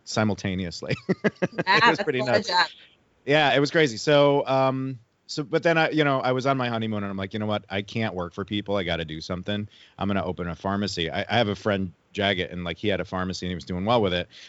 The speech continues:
Speaker 1: And I'm like, "Jagat's dumb. Like, if he can do it, I can do it," you know, 'cause, like, he's my buddy. <laughs> So, like, so, uh, so he actually motivated me to get in it. I opened up a community pharmacy. Community pharmacy was doing pretty well for a couple of years, but then Caremark and all that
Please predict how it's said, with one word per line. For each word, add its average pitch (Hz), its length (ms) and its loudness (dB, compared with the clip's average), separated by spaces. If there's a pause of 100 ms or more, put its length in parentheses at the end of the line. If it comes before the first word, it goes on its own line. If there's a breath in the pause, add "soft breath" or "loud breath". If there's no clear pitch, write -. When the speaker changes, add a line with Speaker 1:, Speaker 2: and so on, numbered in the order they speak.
Speaker 1:
And 120 80 -2
I'm 127 80 4
like, 127 240 4 (240)
"Jagat's 202 340 4
dumb. 101 420 0
Like, 113 200 -4
if 107 100 -2
he 226 120 2
can 208 120 2
do 143 200 6
it, 117 60 6
I 113 120 2
can 98 160 -6
do 82 160 -8
it," 76 100 -12
you 92 100 -10
know, 104 160 -6
'cause, 85 240 -10
like, 80 120 -10
he's - 160 -10
my 82 100 -10
buddy. 92 240 -6
<laughs> - 80 -6
So, 160 220 4
like, 170 300 2 (280 loud breath)
so, 123 360 -2
uh, 107 260 -2 (260)
so 113 420 -2
he 120 340 -2
actually 107 260 -2
motivated 156 460 6
me 135 180 2
to 113 300 2
get 110 280 -4
in 110 100 0
it. 113 140 -2
I 107 100 -2
opened 101 240 -2
up 95 120 -4
a 95 220 0
community 95 300 -6
pharmacy. 90 720 -4
Community 139 260 2
pharmacy 131 320 2
was 117 140 -2
doing 110 180 0
pretty 107 220 -2
well 117 320 6
for 113 160 -2
a - 20 -6
couple - 220 -6
of 95 60 -8
years, 104 280 0
but 98 160 -6
then 98 380 -2 (340 soft breath)
Caremark 135 520 4
and 117 100 0
all 110 80 0
that 110 160 -2